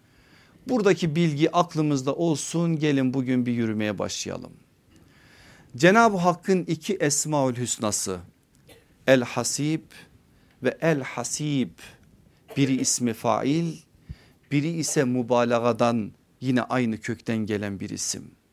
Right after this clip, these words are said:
El Hasib, he-, en ince detaylarına kadar hesaba çeken. El Hasib,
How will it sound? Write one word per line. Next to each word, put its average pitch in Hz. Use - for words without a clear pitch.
El 214
Hasib, 180
he-, 180
en 233
ince 165
detaylarına 135
kadar 139
hesaba 120
çeken. 101
El 156
Hasib, 185